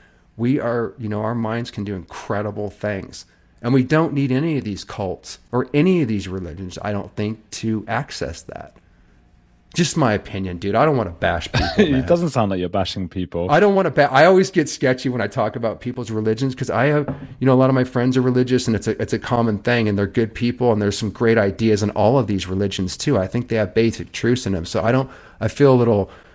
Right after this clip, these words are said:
Speaker 1: I don't like talking too badly about religion, but at the same time, I guess my, I was, mine wasn't a religion. It was a cult. And like I said, I th-, I'm pretty,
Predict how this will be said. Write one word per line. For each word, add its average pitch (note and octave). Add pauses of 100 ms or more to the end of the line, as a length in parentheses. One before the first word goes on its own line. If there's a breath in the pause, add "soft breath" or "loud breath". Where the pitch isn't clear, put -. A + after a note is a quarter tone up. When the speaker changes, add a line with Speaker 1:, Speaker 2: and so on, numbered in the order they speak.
(160 loud breath)
Speaker 1:
I A#2
don't B2
like A2
talking A2
too -
badly F#2+
about F#2
religion, F#2
but G2+
at G2+
the G#2+
same G#2
time, A2
I F#2
guess G2 (1120 soft breath)
my, C3
I A#2+
was, C#3
mine B2+
wasn't A#2+
a G#2
religion. G2+
It F#2+
was F2
a G2+
cult. -
And G2+
like G2+
I F#2+
said, A2+
I F#2
th-, -
I'm G2
pretty, A#2+